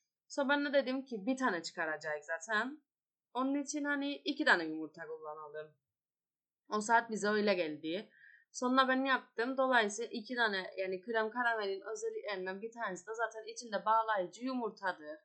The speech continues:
Onun için yumurta ne kadar fazla olursa o kadar iyi tutar. E, tabii Furkan karşı tarafta çocuk pastacı, bütün yumurtayı bastı. E, ben bu tarafta iki tane kullandım. Olur mu? Tabii ki olmaz.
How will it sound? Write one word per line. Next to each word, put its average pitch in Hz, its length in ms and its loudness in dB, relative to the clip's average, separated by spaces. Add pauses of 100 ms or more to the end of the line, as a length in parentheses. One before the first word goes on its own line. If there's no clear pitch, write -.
(120)
Onun 208 160 -2
için 220 240 -8
yumurta 220 320 -6
ne 233 140 0
kadar 226 320 -2
fazla 214 400 0
olursa 160 340 -4
o 262 100 0
kadar 240 300 -2
iyi 247 260 -2
tutar. 165 440 -8 (720)
E, 214 60 -6
tabii 226 280 2
Furkan 247 460 -2
karşı 240 320 2
tarafta 208 360 0
çocuk 226 340 -2
pastacı, 180 560 -2
bütün 214 220 -4
yumurtayı 208 640 0
bastı. 208 680 0 (260)
E, 233 80 0
ben 247 200 4
bu 269 60 0
tarafta 240 420 2
iki 247 300 -4
tane 233 280 6
kullandım. 175 880 0
Olur 240 360 4
mu? 220 180 0
Tabii 320 280 2
ki 254 100 -2
olmaz. 160 640 0